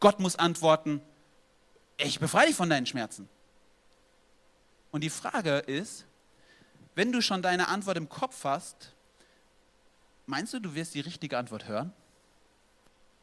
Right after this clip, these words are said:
Schaut mal, Paulus im Neuen Testament, das sind so Bibelstellen, über die springen wir gerne drüber, aber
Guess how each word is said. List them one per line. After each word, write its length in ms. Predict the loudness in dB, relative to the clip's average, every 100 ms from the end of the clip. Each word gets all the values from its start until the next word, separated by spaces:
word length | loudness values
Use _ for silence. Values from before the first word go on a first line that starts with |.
| _ _ _ _ -20 -20 -16 -10 0
Schaut 140 | 0
mal, 100 | 0
Paulus 500 | 0 4 4 4 -2
im 100 | 0
Neuen 260 | 2 0 0
Testament, 580 | -4 -4 -2 0 -2
das 60 | -4
sind 100 | -2
so 140 | -2
Bibelstellen, 460 | 0 0 0 0 0
über 120 | -2
die 120 | -4
springen 420 | -4 -4 -2 0 0
wir 80 |
gerne 280 | 0 0 0
drüber, 320 | -2 0 2
aber 200 | 2 0